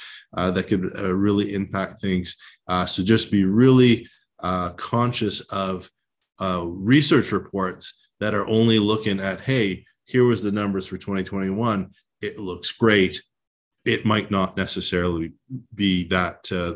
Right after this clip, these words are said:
that strong of outlook for twenty twenty-two, dependent on the sector, dependent on the company, and de-, dependent on how these different things might impact them. On the, on the currency front, we saw the, uh, the euro struggle a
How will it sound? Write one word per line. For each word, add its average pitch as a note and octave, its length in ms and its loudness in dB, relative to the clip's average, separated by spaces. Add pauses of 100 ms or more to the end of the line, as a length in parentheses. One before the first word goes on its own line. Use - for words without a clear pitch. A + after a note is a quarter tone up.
that G2 240 -2
strong F#2 340 -2
of E2 80 -6
outlook F2 420 -8
for F#2 100 -8
twenty F2 300 -2
twenty-two, F2+ 520 2 (360)
dependent C3+ 360 4
on C3 100 8
the A2 60 4 (120)
sector, B2 480 2
dependent A#2 420 0
on G#2+ 120 0
the G2+ 200 -6
company, G#2 420 -4 (340)
and F#2 160 -4
de-, F#2 200 2 (100)
dependent G2+ 340 -2
on F2+ 160 0
how G2 300 -4
these F2+ 220 -4
different F2+ 260 -6
things F2 220 -4
might D#2+ 260 -8
impact D#2+ 420 -8
them. - 120 -20 (1400)
On C#3+ 180 8
the, C3+ 220 10
on C3 160 8
the B2+ 160 2
currency E3 320 4
front, D#3+ 320 2
we C3 80 6
saw D3 220 6
the, B2+ 260 6
uh, A#2 160 6
the A2+ 120 2
euro C3 220 4
struggle C3+ 380 0
a B2+ 40 0